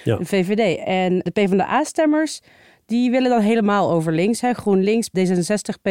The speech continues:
Speaker 2: van de A en S P.
Speaker 1: Dus je
Speaker 2: Dus
Speaker 1: ziet in dat linkerblok, zie je wel dat, dat ideologie eigenlijk best wel een hoop verklaart daar.
Speaker 2: Ja, je ziet gewoon hele logische combinaties in mijn opzicht, eh,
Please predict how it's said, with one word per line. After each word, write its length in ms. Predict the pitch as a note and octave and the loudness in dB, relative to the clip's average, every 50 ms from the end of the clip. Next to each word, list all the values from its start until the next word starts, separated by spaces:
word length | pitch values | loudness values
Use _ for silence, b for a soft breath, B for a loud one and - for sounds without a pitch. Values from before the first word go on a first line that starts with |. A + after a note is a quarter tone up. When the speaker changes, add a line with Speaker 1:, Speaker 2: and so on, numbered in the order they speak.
| F#3 E3 | -2 0
Speaker 2:
van 100 | F3 F3+ | 0 0
de 100 | F3 - | 0 2
A 240 | - F3+ F#3 F#3 | 2 2 2 2
en 200 | D#3 G3 F#3+ F3+ | 2 0 0 -2
S 60 | E3+ - | -2 -4
P. 60 | - | -8
Speaker 1:
Dus 720 | C3 B2 C#3+ C#3+ - _ _ _ _ _ _ - C3+ C3+ | -8 -8 -8 -10 -14 _ _ _ _ _ _ 0 0 2
je 60 | A2+ | 2
Speaker 2:
Dus 80 | E3+ A#2 | 2 2
Speaker 1:
ziet 160 | C3+ E3+ D#3+ | 0 2 2
in 60 | F3 | 2
dat 140 | D#3 D3+ A#2 | 2 2 2
linkerblok, 480 | D3 E3 D#3 - C#3+ B2 C#3+ D#3+ - - | 2 2 2 2 0 2 2 0 0 0
zie 120 | - D3 | 0 0
je 60 | C3+ | 2
wel 180 | C3 C#3+ C#3+ C#3 | 2 4 4 4
dat, 200 | C3+ C3+ B2 B2 | 2 2 2 2
dat 160 | B2+ A#2+ - | 0 0 0
ideologie 640 | B2 C#3 B2 B2+ B2+ B2+ B2 - - C#3+ C#3 C3+ A#2+ - | 0 0 2 2 2 2 0 0 0 0 2 2 0 0
eigenlijk 340 | - C3 B2 A#2+ B2 A#2 A#2+ | 2 2 2 2 2 2 2
best 120 | B2 A2+ | 4 4
wel 80 | B2 B2 | 4 4
een 60 | G#2+ | 4
hoop 160 | A#2+ B2 G#2 | 4 2 0
verklaart 420 | - - - C#3+ C#3 C3 A2+ F#2+ | -2 -4 0 2 2 2 2 2
daar. 260 | - F#2 F2+ F#2 F#2+ - _ _ - | 0 -2 -2 -2 -4 -8 _ _ -4
Speaker 2:
Ja, 100 | A3+ G#3+ | -2 0
je 80 | F3+ | 0
ziet 160 | E3 A3 - - | 0 -2 -4 -2
gewoon 160 | - G3 F#3 | 0 0 2
hele 160 | G3 G3+ F#3+ | 2 2 2
logische 400 | F3 F3+ G3+ G#3+ - - F3 F#3 | 2 0 0 -2 -4 -6 -8 -8
combinaties 580 | F3+ - F#3 E3+ E3+ F3 F#3+ F#3+ - - F3+ D#3 | -6 -4 -2 0 2 2 2 0 -2 -2 -4 -4
in 140 | D3+ E3 E3 | -2 -2 -2
mijn 240 | D#3+ D#3+ D#3+ D#3+ - | -2 -2 -2 -4 -4
opzicht, 460 | E3+ - - - E3 - _ - - | -8 -12 -12 -14 -14 -14 _ -8 -6
eh, 120 | D#3+ D#3 | -6 -6